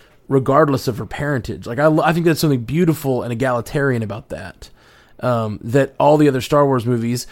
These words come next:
which were made in a different time, and I think they're sort of a result of that different time, they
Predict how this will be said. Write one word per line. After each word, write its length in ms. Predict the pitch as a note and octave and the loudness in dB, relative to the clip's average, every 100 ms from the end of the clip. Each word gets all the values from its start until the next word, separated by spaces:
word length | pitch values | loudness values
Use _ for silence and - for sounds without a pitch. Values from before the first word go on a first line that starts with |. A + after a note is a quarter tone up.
| - - | -18 0
which 220 | D3+ C#3 | 2 4
were 60 | |
made 240 | D3+ E3 E3+ | 4 6 6
in 80 | C#3+ | 4
a 60 | |
different 340 | A#2 C#3 A#2+ - | 0 -2 -4 -6
time, 580 | - F3+ D3+ A#2+ A#2 - - - | -2 0 0 -2 -4 -8 -14 -4
and 120 | C3 | -2
I 40 | |
think 200 | B2+ D3 | 0 -2
they're 80 | C#3 | -2
sort 180 | C3 C#3+ | 2 2
of 120 | A#2 | 2
a 40 | A#2 | -2
result 500 | G#2+ G#2 D3+ D#3 C3+ | -4 0 0 2 0
of 120 | G#2+ | -2
that 140 | G2 | -4
different 280 | A2+ G#2+ - | -6 -8 -10
time, 560 | - C3+ B2 A2 G#2+ G#2 - - _ - | -6 -4 -2 -4 -8 -10 -18 -20 _ -8
they 760 | G#2+ C3 C3 B2 A#2+ A2+ | -2 0 0 -2 -4 -6